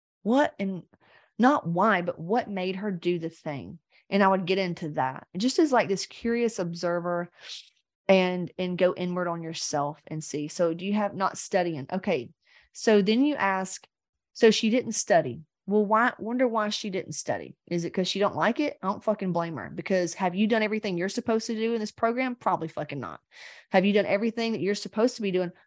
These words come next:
Probably fucking not. So what does her not studying mean to you? You know, and also,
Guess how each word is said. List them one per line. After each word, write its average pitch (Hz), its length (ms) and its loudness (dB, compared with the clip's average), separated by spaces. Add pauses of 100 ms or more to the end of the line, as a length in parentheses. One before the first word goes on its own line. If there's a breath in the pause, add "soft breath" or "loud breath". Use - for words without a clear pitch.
Probably 190 260 4
fucking 147 340 -4
not. 95 220 -12 (400 soft breath)
So 202 500 6 (600)
what 247 300 8
does 254 160 0
her 226 220 -2
not 202 220 -2
studying 180 500 0
mean 185 220 -6
to - 140 -8
you? 143 440 -6 (520)
You 220 100 6
know, 208 300 6 (200 soft breath)
and 214 160 4
also, 208 720 2